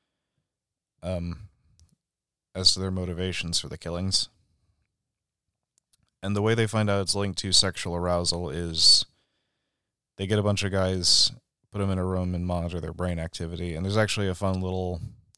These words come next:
Easter egg where they actually show a scene from Imprint <laughs> on one of the T Vs. And they find out the only cure once infected is, well, castration of either the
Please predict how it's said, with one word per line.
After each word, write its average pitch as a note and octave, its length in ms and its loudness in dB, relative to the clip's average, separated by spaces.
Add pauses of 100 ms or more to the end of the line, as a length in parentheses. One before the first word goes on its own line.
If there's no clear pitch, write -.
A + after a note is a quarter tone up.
(1000)
Easter F#2+ 380 0
egg F2 200 -4
where F#2 200 -2
they F2 220 -2
actually F2 380 -6
show F2 240 -4
a D#2+ 140 -8 (360)
scene G2 260 6
from G2 180 -6
Imprint G2+ 540 0 (680)
<laughs> - 680 -16
on G2 160 -4
one G2 100 -2
of F#2+ 60 -4
the F#2 60 -6
T F#2 200 -4
Vs. F#2 360 -4 (1200)
And G2+ 360 0 (140)
they G#2 120 -4
find A2 260 2
out A2 200 4
the G#2 100 0
only G2+ 160 0
cure G#2 260 -2
once F#2+ 220 0
infected F#2 540 -4
is, F2+ 640 6 (100)
well, G2+ 300 -8 (160)
castration F#2+ 840 -2 (260)
of F#2+ 120 -6
either F#2+ 260 0
the F2+ 240 -6